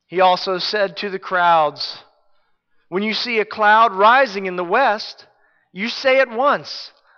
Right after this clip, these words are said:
'A shower is coming,' and so it happens. And when you see the south wind blowing, you say, 'There will be scorching heat,'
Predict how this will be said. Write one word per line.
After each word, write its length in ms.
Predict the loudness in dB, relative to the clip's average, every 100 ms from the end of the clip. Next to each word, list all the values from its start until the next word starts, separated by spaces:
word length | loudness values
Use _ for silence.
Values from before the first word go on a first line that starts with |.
| -8
'A 100 | -6
shower 600 | -4 -2 2 2 2 0
is 160 | -4
coming,' 480 | -8 -8 -8 -14 -20 _ _ _ _ _
and 140 | -14 -6
so 220 | -2 0
it 80 | 0
happens. 680 | 2 2 0 -14 -18 -20 -20 _ _ _ _ _ _ _ _
And 160 | -6 -2
when 140 | 0
you 140 | -2 -4
see 320 | -6 -6 -6
the 120 | -6
south 460 | -4 4 6 4 2
wind 280 | -2 -2 2
blowing, 420 | 4 4 2 -4
you 160 | -8
say, 500 | -6 -2 -2 -4 -8 -16 _ _ _ -2
'There 220 | 2 2
will 240 | 2 -2
be 140 | -4 -10
scorching 680 | -12 -2 0 0 -2 -6
heat,' 560 | -6 -4 -6 -8 -14